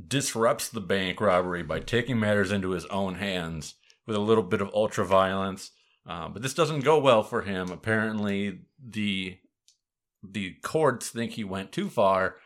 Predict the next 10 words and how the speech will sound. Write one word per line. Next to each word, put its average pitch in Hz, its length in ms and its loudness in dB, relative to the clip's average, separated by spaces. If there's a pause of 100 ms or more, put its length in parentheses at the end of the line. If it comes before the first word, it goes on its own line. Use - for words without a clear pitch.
(220)
and 95 100 -8
he 98 100 -4
ends 98 240 -4
up 104 140 -4
going 95 220 -2
to 90 60 -6
prison 85 340 -4
for 90 220 -8
eight 76 240 -10
years. 117 440 0